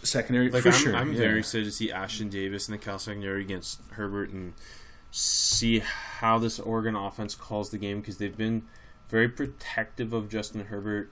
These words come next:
Speaker 2: thus far and
Speaker 1: Mm-hmm.
Speaker 2: kinda keeping him away from contact throughout games and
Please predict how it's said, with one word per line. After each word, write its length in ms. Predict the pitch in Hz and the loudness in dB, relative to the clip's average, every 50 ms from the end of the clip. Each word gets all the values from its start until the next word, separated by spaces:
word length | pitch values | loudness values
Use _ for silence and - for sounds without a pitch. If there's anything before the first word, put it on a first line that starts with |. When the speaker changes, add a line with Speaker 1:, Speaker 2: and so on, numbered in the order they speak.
| - 107 - | -14 -10 -4
Speaker 2:
thus 240 | - 101 95 - - | -4 -2 -2 -4 -6
far 380 | - - 101 98 98 101 101 101 | -4 -2 -2 0 0 0 0 -2
and 140 | 95 95 113 | -2 -2 -2
Speaker 1:
Mm-hmm. 500 | 110 107 107 107 107 107 107 - - - | 0 2 2 2 2 2 0 -4 -8 -8
Speaker 2:
kinda 160 | - 107 101 98 | -4 -4 -4 -4
keeping 300 | - - 95 - 110 107 | -4 -6 -6 -2 -2 -2
him 100 | 101 98 | 0 0
away 140 | 98 98 | 0 -2
from 180 | 92 - 107 101 | -2 -4 -6 -8
contact 560 | - - - 95 95 95 - - 95 98 - | -8 -6 -6 -6 -6 -4 -2 -2 -2 -2 -4
throughout 320 | - - 104 98 98 - - | -4 -4 -2 -2 -2 -4 -4
games 460 | 101 98 95 98 98 98 95 92 92 | -6 -6 -4 -4 -4 -4 -6 -6 -6
and 180 | 90 90 87 | -8 -10 -10